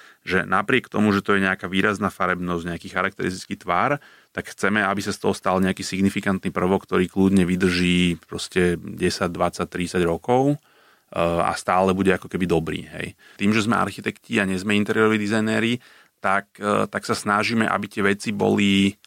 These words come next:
boli akoby architektonické, hej. Lebo presne vidíš, že vlastne je tam taká krehká hrana a potom už možno nejakí, nejakí naši kolegovia vlastne viac spadajú do toho, do toho princípu interiérového dizajnu,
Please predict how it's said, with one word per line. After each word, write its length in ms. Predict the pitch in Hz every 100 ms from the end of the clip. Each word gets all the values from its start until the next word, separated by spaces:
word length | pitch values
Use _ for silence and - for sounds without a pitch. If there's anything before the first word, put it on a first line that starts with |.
| _ _ _ _ _
boli 380 | 95 95 101 98
akoby 400 | - - 98 113
architektonické, 1040 | 98 98 - - - - 82 82 - - - -
hej. 140 | 95 101 _ -
Lebo 240 | 92 101
presne 320 | 113 117 -
vidíš, 400 | 113 104 113 104
že 40 | 107
vlastne 220 | 101 - 123
je 40 |
tam 80 | 127
taká 160 | 113 -
krehká 400 | - 110 - 120
hrana 480 | 92 92 135 170 135
a 80 |
potom 240 | - 104 117
už 100 | 101
možno 300 | 107 107 104
nejakí, 480 | 101 98 - 110 101 - - _ -
nejakí 260 | 104 104
naši 300 | 107 101 -
kolegovia 560 | 101 107 104 104 104 98
vlastne 320 | 104 95 101
viac 160 | 104 101
spadajú 480 | - 101 101 101
do 80 | 98
toho, 400 | - 98 104 101 - _ _ _ _
do 80 | -
toho 160 | 104
princípu 480 | 95 95 98 - -
interiérového 640 | 104 90 95 98 98 92 90
dizajnu, 480 | 90 87 85 80